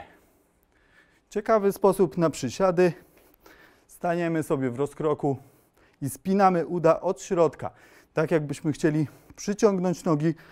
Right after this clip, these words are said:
do siebie. Trzymamy dziesięć sekund. Trzymamy, jest to napięcie izometryczne,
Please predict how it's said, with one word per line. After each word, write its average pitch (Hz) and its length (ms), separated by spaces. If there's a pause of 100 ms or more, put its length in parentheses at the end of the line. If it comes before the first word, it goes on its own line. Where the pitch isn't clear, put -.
(220)
do 156 120
siebie. 101 340 (360)
Trzymamy 220 580 (1200)
dziesięć 165 360
sekund. 107 460 (2250)
Trzymamy, 175 420
jest 185 120
to 190 60
napięcie 165 400
izometryczne, 151 920